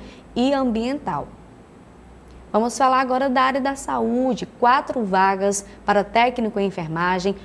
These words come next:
uma vaga para técnico em saúde bucal,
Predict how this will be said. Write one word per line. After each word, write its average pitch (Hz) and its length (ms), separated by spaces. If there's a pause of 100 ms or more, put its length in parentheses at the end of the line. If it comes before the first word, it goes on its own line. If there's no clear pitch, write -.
(140)
uma 349 260
vaga 185 320
para 185 240
técnico 202 520
em 196 40
saúde 185 380
bucal, 190 540